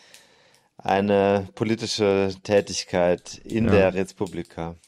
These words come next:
Speaker 1: Also, ich fange gerne mal an, äh, und
Speaker 2: Was
Speaker 1: ich
Speaker 2: machen wir
Speaker 1: bin
Speaker 2: denn?
Speaker 1: ja
Speaker 2: Flop oder, Flop oder Top?
Speaker 1: Ja, du,
Speaker 2: Erstmal
Speaker 1: ich fange
Speaker 2: Flop.
Speaker 1: natürlich immer mit den Flops an, das ist doch klar,
Speaker 2: Ja, klar.
Speaker 1: ja?
Speaker 2: Ein Negativfokus,
Speaker 1: Also,
Speaker 2: ne?
Speaker 1: Flops. Ich, nein, weil ich es finde,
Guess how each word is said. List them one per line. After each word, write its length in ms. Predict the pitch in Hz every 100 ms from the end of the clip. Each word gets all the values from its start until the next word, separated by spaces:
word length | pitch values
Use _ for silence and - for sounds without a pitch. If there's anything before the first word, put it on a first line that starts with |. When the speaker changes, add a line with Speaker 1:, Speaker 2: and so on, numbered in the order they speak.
| _ -
Speaker 1:
Also, 480 | - 110 143 147 135
ich 140 | 127
fange 240 | - 185 180
gerne 240 | 185 170
mal 140 | 165
an, 220 | 160 180 131
äh, 300 | 98 131 98
und 200 | - 107
Speaker 2:
Was 100 | 147
Speaker 1:
ich 40 |
Speaker 2:
machen 160 | 214 226
wir 60 |
Speaker 1:
bin 80 | 208
Speaker 2:
denn? 80 | 131
Speaker 1:
ja 120 | 139
Speaker 2:
Flop 280 | 131 175 -
oder, 300 | 208 220 214
Flop 260 | - 208 -
oder 220 | 202 180
Top? 240 | - 131 -
Speaker 1:
Ja, 140 | -
du, 80 | 131
Speaker 2:
Erstmal 120 | 147
Speaker 1:
ich 60 | 143
fange 140 | 131 135
Speaker 2:
Flop. 80 | 131
Speaker 1:
natürlich 200 | 139 131
immer 160 | 135
mit 120 | 131
den 100 | 123
Flops 420 | 101 - 78 - -
an, 220 | 58 -
das 120 | 90
ist 100 | -
doch 120 | 92
klar, 360 | - - - -
Speaker 2:
Ja, 120 | 101 90
klar. 120 | 90
Speaker 1:
ja? 160 | 113 - -
Speaker 2:
Ein 140 | 95 95
Negativfokus, 680 | 95 90 - 78 90 90
Speaker 1:
Also, 320 | 82 - - 104
Speaker 2:
ne? 60 |
Speaker 1:
Flops. 400 | 90 87 - -
Ich, 180 | 107 104
nein, 600 | 131 120 135 196 170 113
weil 140 | 104 104
ich 160 | -
es 180 | - -
finde, 220 | 131 120